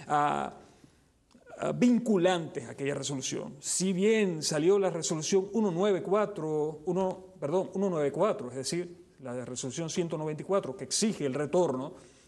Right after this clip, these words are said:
de los palestinos a sus tierras, fue aprobada inclusive por Estados Unidos,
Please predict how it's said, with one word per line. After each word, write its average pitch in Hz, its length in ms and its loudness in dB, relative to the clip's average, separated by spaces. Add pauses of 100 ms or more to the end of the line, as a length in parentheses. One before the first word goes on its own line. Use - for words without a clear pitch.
de 170 120 2
los 170 120 4
palestinos 139 720 -2 (260)
a 131 80 -6
sus 135 180 -4
tierras, 175 360 -2 (400)
fue - 180 2
aprobada 180 640 2
inclusive 160 400 -2
por 170 140 0
Estados 175 260 0
Unidos, 240 280 -2